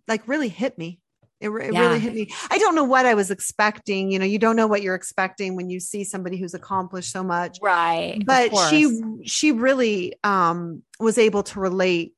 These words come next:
Speaker 1: to those women inmates.
Speaker 2: Mm-hmm.
Speaker 1: And I thought, "Wow, you know, she really connected with them." And, and they felt seen and heard by her.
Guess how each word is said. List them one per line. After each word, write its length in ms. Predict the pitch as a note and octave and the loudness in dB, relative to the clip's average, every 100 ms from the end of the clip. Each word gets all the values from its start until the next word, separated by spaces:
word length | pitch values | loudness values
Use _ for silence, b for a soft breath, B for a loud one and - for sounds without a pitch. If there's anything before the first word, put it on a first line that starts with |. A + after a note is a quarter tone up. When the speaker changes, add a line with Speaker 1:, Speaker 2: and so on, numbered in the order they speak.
| - | -12
Speaker 1:
to 100 | - | -4
those 360 | F3+ F3 E3 - | 0 0 -2 -6
women 360 | F#3 F#3 E3+ | -2 -2 -2
inmates. 640 | E3+ F3 E3 D#3 - - - _ b b | -4 -6 -6 -10 -16 -16 -18 _ b b
Speaker 2:
Mm-hmm. 160 | G3 F3+ | -6 -2
Speaker 1:
And 80 | |
I 100 | F#3 | -2
thought, 420 | F#3+ G3 F#3 F3 F#3 | 0 0 0 0 -2
"Wow, 540 | G3 G3+ E3+ D#3+ D#3+ _ _ _ | -2 0 0 -2 -12 _ _ _
you 140 | - G3+ | -4 -2
know, 140 | F#3 | -2
she 160 | F3+ A3 | -4 -4
really 260 | G3+ F#3 | -2 -2
connected 540 | F3+ F#3+ E3+ E3+ F#3 E3 | -4 -6 -6 -8 -12 -12
with 120 | E3 | -10
them." 300 | D#3 D3+ D#3 _ _ _ - | -10 -10 -14 _ _ _ -4
And, 180 | G#3+ - | -4 0
and 160 | A3 | 0
they 140 | G#3 A3+ | 2 0
felt 400 | A3+ G3 F3+ F3+ | 0 2 0 -2
seen 320 | - G#3+ G3 | -6 -4 -4
and 100 | F3+ | -6
heard 320 | F3+ F#3+ F3+ | -4 -6 -4
by 180 | E3+ D#3+ | -4 -4
her. 360 | D#3 G3 G3+ | -4 -6 -6